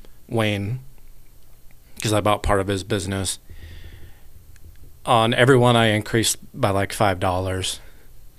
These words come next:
'cause they had been thirty-five dollars for, like, the past ten years.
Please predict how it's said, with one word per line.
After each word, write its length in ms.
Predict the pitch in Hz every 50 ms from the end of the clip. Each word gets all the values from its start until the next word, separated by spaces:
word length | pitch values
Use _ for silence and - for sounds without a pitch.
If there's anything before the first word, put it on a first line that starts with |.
| - - -
'cause 380 | - - 101 98 87 - - - - - - - -
they 140 | 123 113 101
had 180 | 98 101 104 101
been 280 | 104 95 98 95 92
thirty-five 480 | - - 113 98 101 95 - 98 95 92
dollars 320 | 101 87 90 95 92 -
for, 120 | - - -
like, 200 | 98 98 98 101 - - - - - - - - - - -
the 60 | -
past 300 | - - 120 113 - -
ten 180 | - 117 110 107
years. 380 | 107 104 110 110 107 - -